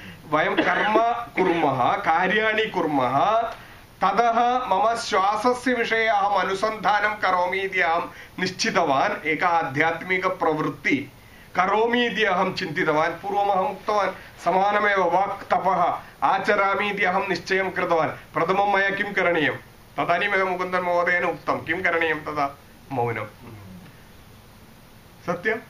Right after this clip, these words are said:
वाक्तपः करणीयम् इत्युक्ते प्रथमतया इदानीं मया मुखे यद्यत् आगच्छति सर्वमपि वदन्नस्मि। मम क्रोधः आगच्छति, क्रोधसहितमपि वदन्नस्मि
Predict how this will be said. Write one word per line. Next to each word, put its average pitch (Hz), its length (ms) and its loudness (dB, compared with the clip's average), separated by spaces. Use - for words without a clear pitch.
वाक्तपः 220 920 2
करणीयम् 226 840 0
इत्युक्ते 156 720 -2
प्रथमतया 214 720 2
इदानीं 233 420 2
मया 254 280 2
मुखे 226 540 0
यद्यत् 220 420 0
आगच्छति 262 520 0
सर्वमपि 247 540 2
वदन्नस्मि। 226 640 0
मम 202 140 2
क्रोधः 226 540 2
आगच्छति, 247 580 2
क्रोधसहितमपि 208 920 2
वदन्नस्मि 147 800 0